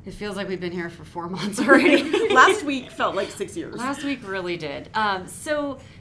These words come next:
Speaker 1: thinking about the school year and EPIC, what is your EPIC goal for the year in your position, maybe for your teachers? What do you,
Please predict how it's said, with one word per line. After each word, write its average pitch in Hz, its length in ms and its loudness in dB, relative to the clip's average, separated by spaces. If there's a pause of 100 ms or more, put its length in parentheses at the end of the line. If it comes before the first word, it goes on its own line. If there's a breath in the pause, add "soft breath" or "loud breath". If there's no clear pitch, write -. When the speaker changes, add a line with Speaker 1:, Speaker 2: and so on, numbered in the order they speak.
Speaker 1:
thinking 339 260 -2
about 302 160 0
the 247 60 -6
school 214 260 -6
year 185 340 -2
and 170 460 -10
EPIC, 170 400 -10
what 208 240 -10
is 311 180 -10
your 262 140 -6
EPIC 202 300 -12
goal 175 480 -8 (540 soft breath)
for 202 120 -14
the 196 60 -10
year 247 240 -6
in 151 80 -10
your 175 100 -8
position, 247 720 -8
maybe 190 180 -8
for 170 140 -16
your 147 160 -16
teachers? 202 880 -14
What 202 100 -14
do 226 60 -12
you, 202 400 -12